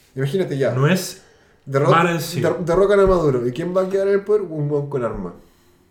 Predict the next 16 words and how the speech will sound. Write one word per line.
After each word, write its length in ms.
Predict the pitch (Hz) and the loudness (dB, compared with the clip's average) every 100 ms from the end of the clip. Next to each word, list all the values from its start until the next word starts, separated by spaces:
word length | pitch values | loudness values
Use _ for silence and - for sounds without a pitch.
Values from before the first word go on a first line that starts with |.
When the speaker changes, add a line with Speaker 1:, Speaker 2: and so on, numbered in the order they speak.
| _ | _
Speaker 1:
Un 120 | 135 135 | -6 0
weón 140 | 143 | 2
Speaker 2:
Obviamente. 120 | 143 147 | 4 4
Speaker 1:
violento, 280 | 185 190 208 | 2 2 4
weón, 200 | 196 202 | 4 4
que 80 | 196 | 0
va 60 | 165 | -4
a 40 | |
querer 280 | 165 170 165 | -6 -12 -10
mantener 420 | 160 151 147 156 | -8 -8 -6 -8
la 100 | 156 | -6
weá 400 | 151 156 160 165 | -6 -6 -6 -4
a 40 | 151 | -4
base 340 | 151 147 151 | -4 -4 -4
de 60 | 143 | -2
violencia. 520 | 135 120 92 - 104 | -2 -4 -8 -12 -20